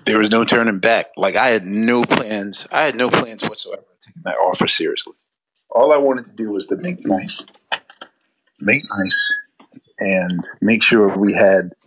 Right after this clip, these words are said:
a landing place to do our show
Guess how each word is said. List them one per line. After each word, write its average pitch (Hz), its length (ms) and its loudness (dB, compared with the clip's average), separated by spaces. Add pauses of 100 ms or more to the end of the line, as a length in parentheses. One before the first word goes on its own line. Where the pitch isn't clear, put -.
(1120)
a 117 60 4
landing 117 420 2
place - 480 -2 (680)
to - 120 -12
do 101 120 -2
our 92 120 0
show 90 420 2